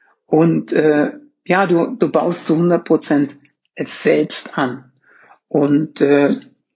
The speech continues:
jetzt frag dich einfach mal selber, wie wäre das für dich? Wie wäre das, wenn du selber weißt,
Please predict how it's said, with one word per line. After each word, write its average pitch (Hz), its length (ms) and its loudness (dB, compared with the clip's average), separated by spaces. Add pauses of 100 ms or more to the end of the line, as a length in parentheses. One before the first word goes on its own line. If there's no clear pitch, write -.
(120)
jetzt - 480 -4 (720)
frag - 400 -4
dich - 200 0
einfach 165 380 -2
mal 131 160 0
selber, 156 640 0 (440)
wie 165 260 0
wäre 185 360 2
das 190 280 -2
für - 400 -4
dich? - 380 0 (300)
Wie 160 180 -4
wäre 175 320 2
das, - 320 -2
wenn 147 100 0
du 143 80 4
selber 175 540 0
weißt, 151 560 0